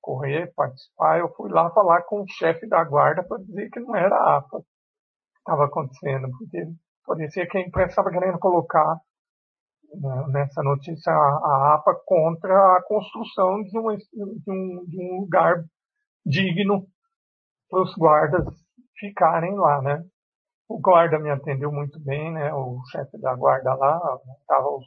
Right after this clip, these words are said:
chefão, mas tava um, um subchefe lá, vamos chamar assim, né? E o lugar era horrível mesmo. E aí eu conversei muito com o pessoal lá, <clears throat> desculpa, e o pessoal entendeu o posicionamento,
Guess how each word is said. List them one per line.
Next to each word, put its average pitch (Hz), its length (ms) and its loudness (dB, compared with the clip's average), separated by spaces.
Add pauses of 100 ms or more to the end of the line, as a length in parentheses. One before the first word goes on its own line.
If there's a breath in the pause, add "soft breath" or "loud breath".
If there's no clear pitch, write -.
chefão, 170 360 -4
mas 190 220 -6
tava 165 200 0
um, 196 560 -4
um 131 300 -8 (600)
subchefe 139 580 -4
lá, 139 300 2
vamos 135 320 -6
chamar 143 280 0
assim, 143 200 -6
né? 143 180 -2 (720)
E 165 60 -2
o 165 60 6
lugar 165 340 4
era 202 300 6
horrível 175 600 2
mesmo. 123 460 -6 (640)
E - 80 -6
aí 226 140 -6
eu 202 180 2
conversei 196 540 0
muito 180 440 -2
com - 120 -18
o 143 80 -10
pessoal 151 420 2
lá, 147 400 2 (420)
<clears throat> - 1500 -6
desculpa, - 400 -6 (1200)
e 165 140 -2
o 165 80 -2
pessoal 170 640 4
entendeu 175 680 -2
o 139 80 -12
posicionamento, 135 960 -6